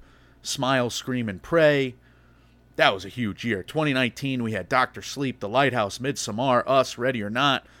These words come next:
One Cut of the Dead. Twenty eighteen, we had Hereditary, Halloween, Suspiria, A Quiet Place, Unsane, Annihilation. Twenty seventeen, Get Out, It, Mother, Split,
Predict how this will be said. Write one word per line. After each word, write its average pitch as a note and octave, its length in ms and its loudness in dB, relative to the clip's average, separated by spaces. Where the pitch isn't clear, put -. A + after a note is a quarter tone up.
One B2+ 160 -2
Cut C#3+ 180 -2
of G2+ 80 -2
the F#2+ 80 -4
Dead. C#3+ 400 4
Twenty C#3+ 280 -2
eighteen, D#3 540 -2
we A#2 100 -2
had G#2 140 -4
Hereditary, A2 680 0
Halloween, C3 500 -2
Suspiria, C#3+ 580 -2
A - 60 -6
Quiet D3 360 2
Place, G#2 300 -4
Unsane, C3+ 640 -4
Annihilation. B2+ 760 2
Twenty E3+ 240 -6
seventeen, C#3+ 600 0
Get C#3+ 160 0
Out, A#2+ 260 4
It, E3+ 280 4
Mother, C3+ 340 4
Split, F#3 480 4